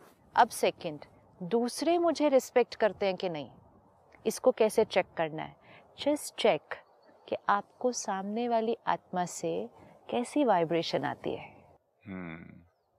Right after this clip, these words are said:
Speaker 1: ये फील करना है वाइब्रेशन। अभी क्या हुआ, हम बाह्य चीज़ों में इतना है ना, this is the difference between body conscious and soul conscious।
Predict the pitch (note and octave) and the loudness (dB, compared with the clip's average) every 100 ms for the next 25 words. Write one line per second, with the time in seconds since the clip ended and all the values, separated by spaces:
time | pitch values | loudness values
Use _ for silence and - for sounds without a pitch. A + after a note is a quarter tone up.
0 | _ _ _ _ - - D4 - - C4 | _ _ _ _ -20 -12 -12 -6 2 4
1 | D4+ - A3 F#3 F3 F3 E3 D#3 D3+ E3 | 4 4 2 2 0 2 4 4 4 2
2 | - - - - - - - F#3+ C#4+ D4 | 0 -6 -8 -18 -20 -6 -4 0 0 2
3 | D#4 D4 B3 G#3 A3 D4+ - - - - | 2 2 2 2 2 -4 -14 -20 -12 0
4 | B3 B3 - - F#3+ G#3 B3+ D4+ - C#4+ | 2 2 -6 0 0 2 2 2 4 4
5 | C4 D4 D4 - B3+ C#4 B3 G3+ D3+ F#3+ | 6 6 6 4 6 6 6 4 2 -4
6 | - _ _ _ - - A3+ - D4+ C4+ | -14 _ _ _ -20 -4 -2 2 4 6
7 | C#4 C4 C#4+ C4+ C4+ - C#4 G#3+ G3+ B3 | 6 6 4 4 0 0 0 4 4 4
8 | B3 B3 B3+ - C4+ C#4 C4+ - D4 D4 | 4 2 2 2 2 4 2 2 4 4
9 | - E3+ D#3 - - | 2 0 -2 -10 -12